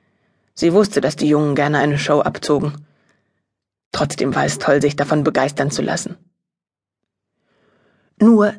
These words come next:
dass es nicht wirklich Hunde sind“, sagte der Junge, der neben Tamaya saß. „Es sind eher Wölfe.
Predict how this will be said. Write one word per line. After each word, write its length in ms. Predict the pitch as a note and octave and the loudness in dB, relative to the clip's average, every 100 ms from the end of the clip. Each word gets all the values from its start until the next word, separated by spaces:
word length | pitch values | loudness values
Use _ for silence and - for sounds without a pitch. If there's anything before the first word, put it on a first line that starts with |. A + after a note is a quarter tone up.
| - | -4
dass 160 | F3 | -2
es 100 | F3+ | -2
nicht 160 | F3+ E3+ | -4 -2
wirklich 320 | F3+ F3 D#3 | -2 -2 0
Hunde 300 | A3 A#3+ G#3 | 2 4 2
sind“, 360 | D3+ D#3+ E3+ - _ _ _ _ _ | 0 -4 -6 -10 _ _ _ _ _
sagte 280 | - C#3 D3 | -4 -2 0
der 120 | C#3+ | 0
Junge, 280 | C#3+ D3 C#3+ | 0 0 -2
der 120 | D3 | 0
neben 240 | D3 D3 | 0 0
Tamaya 460 | C#3+ D3+ D3 D3 D#3+ | -2 -2 -2 -2 -4
saß. 380 | D#3+ - - - _ _ _ _ _ _ _ _ _ _ - | -4 -4 -6 -14 _ _ _ _ _ _ _ _ _ _ 0
„Es 220 | F#3 - | 0 2
sind 240 | A3+ - | 2 4
eher 340 | G3 F3 D#3 D3+ | 4 4 4 4
Wölfe. 480 | E3+ E3 - - | 4 4 -2 -8